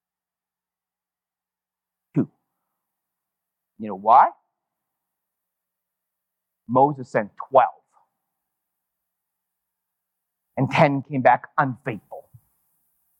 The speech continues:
So Joshua's like, "Let's just get rid of the ten and we're just gonna go with the two." <laughs> The two came back good last time,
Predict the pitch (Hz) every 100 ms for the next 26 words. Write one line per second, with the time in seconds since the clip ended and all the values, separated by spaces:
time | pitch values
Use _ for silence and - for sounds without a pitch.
0 | _ _ _ _ _ _ _ _ _ _
1 | _ _ _ _ _ _ _ _ _ _
2 | _ _ _ _ _ _ _ _ _ _
3 | _ _ _ _ 113 110 123 127 - 120
4 | 107 110 101 - _ _ _ _ - 110
5 | 147 135 123 135 104 156 160 156 120 143
6 | 143 131 131 131 135 - 220 226 - -
7 | - - - 339 - - - - 190 -
8 | 226 - 214 208 208 175 208 208 214 220
9 | 226 180